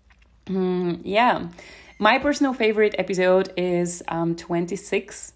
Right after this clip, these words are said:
You Build Confidence by Doing Things. I guess it's touch-, touches upon a lot of the topics that we're speaking also here.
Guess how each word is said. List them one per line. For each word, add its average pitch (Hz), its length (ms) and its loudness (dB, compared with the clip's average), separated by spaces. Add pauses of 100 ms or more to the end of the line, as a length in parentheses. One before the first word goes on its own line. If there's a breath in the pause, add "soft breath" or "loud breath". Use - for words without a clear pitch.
(120)
You 180 120 -4
Build 175 240 -4
Confidence 175 440 -2
by 170 160 -6
Doing 170 380 -4
Things. 214 380 -6 (320 loud breath)
I - 40 -12
guess 175 240 -6
it's 180 140 -8
touch-, - 480 -6 (320)
touches 175 300 -8
upon 170 580 -2
a 175 80 -4
lot 165 220 -4
of 156 60 -10
the 160 60 -6
topics 165 340 -10
that 170 180 -14
we're 95 100 -6
speaking 92 400 -10
also - 220 -8
here. 190 460 -4